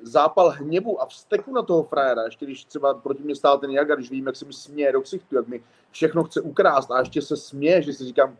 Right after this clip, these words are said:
„Kdo seš ty, hovado, ty vole? Ty mi chceš všechno sebrat a ještě se směješ.“ To, já prostě dostanu takovej, takovej zuřivej zápal vzteku, že to, říkám, nejlíp, jak bych to lidem dokázal popsat, ty, co nezápasej, nebo ty, co ne-, tak,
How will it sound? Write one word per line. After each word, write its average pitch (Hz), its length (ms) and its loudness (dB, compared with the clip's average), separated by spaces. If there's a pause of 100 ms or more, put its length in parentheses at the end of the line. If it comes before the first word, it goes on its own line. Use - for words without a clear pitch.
„Kdo 127 200 -4
seš - 280 -8
ty, - 120 -2
hovado, 117 300 -2
ty - 120 -18
vole? 85 140 -20 (420)
Ty 131 80 -8
mi 139 100 -2
chceš - 240 -6
všechno 165 320 0
sebrat 151 380 2
a 131 200 0
ještě 139 200 -2
se 156 140 -8
směješ.“ 156 500 -2
To, 135 240 0 (440)
já 120 80 4
prostě 156 240 -4
dostanu 180 320 -2 (160)
takovej, 196 560 4 (100)
takovej 185 420 2
zuřivej 170 540 -2
zápal 147 600 -2
vzteku, 151 400 -10
že 151 100 -10
to, 139 120 -18 (180)
říkám, 143 340 -2 (220)
nejlíp, 180 400 0
jak 175 120 2
bych 165 100 -4
to 175 100 -2
lidem 165 200 -2
dokázal 156 580 2 (840)
popsat, 156 440 0 (1600)
ty, 156 140 -2
co 160 160 0
nezápasej, 151 760 2
nebo 143 180 -6
ty, 139 120 -12
co 147 200 -6
ne-, 135 140 -6
tak, 131 180 -8